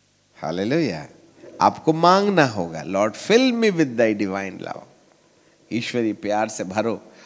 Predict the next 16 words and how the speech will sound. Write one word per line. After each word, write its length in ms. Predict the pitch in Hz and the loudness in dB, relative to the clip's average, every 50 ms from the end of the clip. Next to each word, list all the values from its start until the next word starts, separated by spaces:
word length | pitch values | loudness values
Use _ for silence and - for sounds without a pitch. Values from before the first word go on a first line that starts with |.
| - - - - | -20 -16 -8 -6
और 180 | 104 - - - 190 | -6 -6 -4 -2 0
ईश्वरीय 500 | 208 214 180 - 202 185 165 147 131 117 | 0 0 0 2 2 2 2 2 2 -2
प्यार 640 | 95 - - 143 160 156 120 107 101 104 101 101 - - - - - - | -4 -4 -2 2 2 4 4 4 2 2 0 -2 -4 -10 -16 -18 -16 -12
हर 340 | - - 156 196 233 226 214 | -8 -4 2 2 2 2 2
नौ 220 | 208 202 196 180 | 2 2 2 4
वरदानों 600 | 156 147 131 120 107 110 104 104 107 113 120 123 | 4 4 2 2 2 0 0 0 0 -2 -4 -6
की 120 | - - | -6 -6
फाउंडेशन 680 | 120 - - 107 104 104 101 98 95 - - 92 90 87 | -8 -4 -4 -4 -2 -2 -2 -2 0 0 0 0 -2 -4
बन 200 | 90 85 87 80 | -6 -6 -6 -8
जाएगी। 540 | - 71 71 71 69 - - - - - _ _ _ _ _ _ _ _ _ _ _ _ _ _ _ _ _ _ _ _ _ _ _ _ _ - | -10 -10 -10 -10 -12 -14 -16 -18 -20 -20 _ _ _ _ _ _ _ _ _ _ _ _ _ _ _ _ _ _ _ _ _ _ _ _ _ 0
आप 200 | 95 98 - 101 | 0 0 0 0
नाइंटी 400 | 104 113 135 170 196 208 226 247 | 2 4 4 4 4 2 -2 -4
परसेंट 460 | 220 - 220 202 - - 208 202 190 | -2 -2 -2 -2 0 -2 -2 -2 -2
उसको 260 | 196 170 - - 160 | -4 -6 -4 -4 -4
प्यार 360 | 151 143 135 123 113 113 113 110 | -4 0 2 2 2 2 2 -2
करो, 360 | - 113 104 107 104 104 | -2 -2 -2 -2 -2 -4